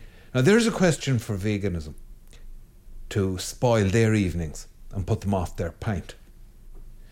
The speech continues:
If we're going to talk about compassion, if we're going to talk about an absence of cruelty,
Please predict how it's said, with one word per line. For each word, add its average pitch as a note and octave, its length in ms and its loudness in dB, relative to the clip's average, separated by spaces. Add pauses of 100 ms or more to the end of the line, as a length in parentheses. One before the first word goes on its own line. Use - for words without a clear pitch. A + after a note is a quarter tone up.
(160)
If D3 200 0
we're A#3 180 6
going F#3 440 4
to C3+ 340 2 (140)
talk C#3+ 300 4
about A#2 340 2
compassion, A#2 640 0 (280)
if C3+ 220 2
we're G3+ 160 6
going E3+ 260 4
to - 160 -4
talk C#3 340 2
about A2 380 2 (180)
an A#2+ 140 2
absence A#2+ 600 0
of F#2+ 180 -8
cruelty, A2+ 560 2